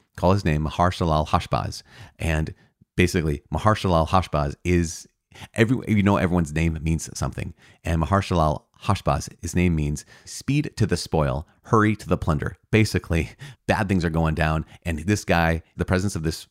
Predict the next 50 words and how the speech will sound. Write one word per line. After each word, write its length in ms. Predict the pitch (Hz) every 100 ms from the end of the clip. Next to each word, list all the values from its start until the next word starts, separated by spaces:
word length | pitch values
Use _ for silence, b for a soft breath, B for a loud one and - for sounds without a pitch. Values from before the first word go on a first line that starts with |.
| _ -
person, 400 | 92 - 117 143 _ -
Maher-shalal-hash-baz, 1000 | 80 78 - 78 73 85 - 104 135 - b -
again, 200 | 87 - -
fun 180 | 120 120
to 80 |
say, 320 | 110 110 80 71
you 80 | 73
guys. 360 | 78 76 - - -
<laughs> 120 | -
We 80 | 127
should, 220 | - 107 - -
everyone 380 | 95 101 87
just 180 | - -
try 200 | - 107
it. 80 | - B B
If 40 | -
you're 80 |
driving 340 | - 110 117 117
to 100 | -
work, 300 | 110 110 - 135 -
if 60 |
you're 80 | 90
praying 300 | - 110 110
right 140 | 107
now, 260 | 101 101 98 B B
even 180 | 104 110
if 140 | 104
you're 80 | 101
in 60 |
a 40 | 87
room 140 | 101
with 80 | 95
other 140 | 90
people, 240 | 87 95 98
just 260 | 107 - - 107
out 140 | -
loud 240 | 90 92
and 80 | 76
you're 140 | 82 82
listening 340 | 92 92 85
with 80 | 76
your 220 | 69 90
earbuds, 300 | 92 92 - B B B B
Maher-shalal-hash-baz, 1300 | 80 113 113 - 95 92 87 - 82 - 69 67 - _ _ _
fun, 360 | 92 82 76 -
fun, 380 | - 73 69 -
fun 240 | - 76 73
name 180 | 71
to 80 | 67
say. 240 | - 62